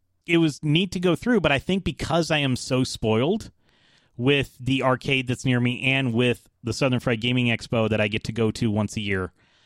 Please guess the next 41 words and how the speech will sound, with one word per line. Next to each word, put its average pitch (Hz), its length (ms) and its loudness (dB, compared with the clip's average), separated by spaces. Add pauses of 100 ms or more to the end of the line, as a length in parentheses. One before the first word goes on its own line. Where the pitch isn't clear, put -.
(580)
this 165 240 0
kinda 285 260 0
was 262 160 2
underwhelming 220 560 2
for 113 100 -8
me. 90 200 -6 (520)
And 147 720 2 (200)
I, 151 280 4
I 156 120 6
went 165 260 4
in 185 160 2
and 143 100 4
I 131 80 4
took - 240 -2
ten 180 200 2
dollars 160 320 4
and 131 100 2
I 120 40 2
got 131 200 2
ten 160 160 2
dollars 156 260 4
worth 160 140 0
of 131 80 -8
quarters, 156 480 0 (440)
and 143 280 2
I 139 180 2
came 147 300 -2
back 143 260 2
with 131 160 2
six - 260 -2
dollars 123 320 2
worth 117 180 0
of 131 60 -2
quarters 104 380 -2
because 117 300 -2
that's 117 240 -2
how 131 100 0
much 110 240 0
I 117 80 -4
could 107 140 -4
spend 110 520 -2